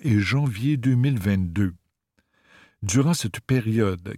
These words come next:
quatre-vingt-cinq des cent trente et une communes de la métropole ont connu une baisse du nombre de véhicules de plus de zéro virgule cinq pour cent, attribuée à la présence d'un réseau structurant de transport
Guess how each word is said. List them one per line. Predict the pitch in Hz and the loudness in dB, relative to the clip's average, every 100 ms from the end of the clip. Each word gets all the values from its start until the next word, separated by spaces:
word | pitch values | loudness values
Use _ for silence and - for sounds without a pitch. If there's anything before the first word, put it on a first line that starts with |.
| - | -8
quatre-vingt-cinq | 165 160 156 147 151 139 - 131 131 - | -6 -4 -2 0 0 0 -2 0 0 -2
des | 117 101 110 | 0 2 2
cent | - 151 147 | 0 -4 -4
trente | - 127 117 | -4 -4 0
et | 113 | 0
une | 104 107 | 2 2
communes | 92 139 123 135 139 | 0 0 2 4 2
de | 101 | 0
la | 90 92 | -2 -2
métropole | 104 107 107 98 - 135 120 | -2 -2 -4 -4 -2 0 0
ont | 95 - | -2 -2
connu | 147 139 131 135 | 0 2 0 0
une | 117 92 98 | -2 -2 -2
baisse | 92 131 123 80 | -2 0 0 -4
du | 80 82 98 | -8 -4 -2
nombre | 127 160 95 92 | 0 0 -2 -4
de | 92 | -6
véhicules | 90 101 92 85 110 120 117 | -2 -2 -2 -4 0 0 0
de | 101 | 0
plus | 110 - 135 147 | -2 -2 -2 0
de | 113 | 2
zéro | 104 90 139 120 127 | 0 0 -2 0 -2
virgule | 104 120 107 101 90 | 0 -2 0 0 -2
cinq | - 139 139 - | -2 -2 -2 -4
pour | 90 | -10
cent, | - - 98 104 _ _ _ _ _ - | -8 -4 -4 -4 _ _ _ _ _ -4
attribuée | 147 - 143 143 123 123 127 | -4 -2 0 2 2 2 2
à | 110 | 2
la | 95 92 | 0 -4
présence | - 110 113 117 113 | 0 0 2 0 -2
d'un | 98 101 101 | 0 0 0
réseau | 110 135 90 98 | 0 0 0 -2
structurant | 95 - 143 156 - - 113 117 | -4 -6 -4 -4 -4 -2 0 0
de | 117 92 | -2 -4
transport | - 131 131 - 139 139 | -4 -4 -4 -2 -2 -2